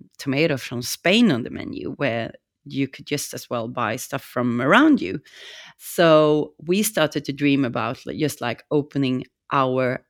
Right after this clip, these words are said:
absolute favorite restaurant, or just want to do a project together. It could be, like, I needed to start a new st-, a bigger studio because I, I needed, I always work from home, and I,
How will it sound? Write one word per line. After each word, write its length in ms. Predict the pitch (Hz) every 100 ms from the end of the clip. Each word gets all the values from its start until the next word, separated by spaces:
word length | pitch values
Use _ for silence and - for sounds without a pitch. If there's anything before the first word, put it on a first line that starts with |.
| -
absolute 840 | 147 - - - 131 117 113 - _ -
favorite 560 | 127 110 113 101 - _
restaurant, 760 | - 95 117 - 92 - 147 _ -
or 280 | 175 185 185 - -
just 260 | 240 311 -
want 160 | 339 320
to 60 |
do 240 | 208 226 294
a 40 |
project 580 | - 175 240 - - -
together. 480 | - - - - 202
It 140 | 202
could 160 | - 214
be, 220 | 220 185
like, 320 | 156 139 139 _ - _
I 180 | 170 180
needed 640 | 196 180 170 151 147 147 -
to 160 | 151
start 440 | 131 - 139 131 -
a 60 |
new 220 | 139 127 123
st-, 300 | - - -
a 80 | 135
bigger 320 | - 165 170
studio 640 | - - 147 147 - - 156
because 300 | 143 - 123
I, 180 | - 131 -
I 60 | 143
needed, 320 | 143 135 139
I 120 | 151
always 340 | 151 147 - 131
work 180 | 117
from 160 | - 131
home, 260 | 143 131 123
and 100 | 127
I, 180 | 135